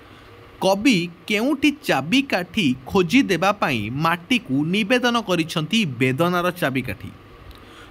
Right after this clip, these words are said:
ମାଟି ମା ଅମାପ ଧୈର୍ଯ୍ୟରୁ ଟିକିଏ ଦେଲେ କବିଙ୍କର ଛାତି କ'ଣ ହେବ?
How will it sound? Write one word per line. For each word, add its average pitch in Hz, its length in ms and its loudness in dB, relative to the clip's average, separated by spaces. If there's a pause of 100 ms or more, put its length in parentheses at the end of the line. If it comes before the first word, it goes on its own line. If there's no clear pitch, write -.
(120)
ମାଟି 185 500 4
ମା 165 280 0 (200)
ଅମାପ 220 380 2
ଧୈର୍ଯ୍ୟରୁ 147 680 -2 (140)
ଟିକିଏ 262 480 2
ଦେଲେ 143 460 0 (100)
କବିଙ୍କର 254 500 0
ଛାତି 254 460 -4
କ'ଣ 196 300 0
ହେବ? 120 160 -4